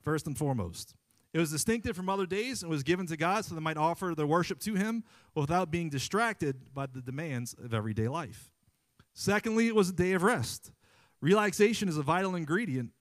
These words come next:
in effective living. Anybody ever been burnt out at some point or another? Relaxation is important. God set this pattern for, for us in Exodus twenty eleven. He rested on the seventh day.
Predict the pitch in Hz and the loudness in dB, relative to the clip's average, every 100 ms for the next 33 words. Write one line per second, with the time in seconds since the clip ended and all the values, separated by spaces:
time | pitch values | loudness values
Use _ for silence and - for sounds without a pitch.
0 | _ 143 127 170 151 135 180 107 90 104 | _ -6 -2 -2 -2 -2 -2 -2 -6 -14
1 | _ _ _ _ _ _ 160 190 208 214 | _ _ _ _ _ _ -2 2 4 4
2 | 202 208 214 220 226 240 226 - _ _ | 2 4 4 4 4 2 0 -6 _ _
3 | _ _ _ _ _ _ _ _ _ _ | _ _ _ _ _ _ _ _ _ _
4 | _ _ 185 170 156 _ 139 156 196 196 | _ _ -20 -20 _ _ -8 -2 0 2
5 | 208 214 208 220 247 233 - _ _ _ | 4 4 6 4 2 -4 -12 _ _ _
6 | 147 185 202 165 202 196 170 139 135 160 | 0 2 2 4 4 2 -2 -4 -2 -2
7 | 104 95 - _ _ _ _ _ _ _ | -4 -12 -14 _ _ _ _ _ _ _
8 | _ _ _ _ _ _ _ 156 226 240 | _ _ _ _ _ _ _ 6 6 8
9 | 254 247 208 214 226 233 220 226 214 220 | 4 4 2 2 2 2 0 2 2 2
10 | 202 - 208 233 160 180 - 160 165 143 | 0 -2 0 0 0 -4 -4 -4 -4 -4
11 | 165 170 160 151 - 175 151 147 202 135 | -6 -4 -6 -6 -4 -4 -4 -2 -2 -2
12 | 98 - _ _ _ - 147 185 208 220 | -6 -12 _ _ _ -2 0 2 0 -2
13 | 196 170 165 165 165 240 127 | -2 -2 -4 -4 -4 -4 -4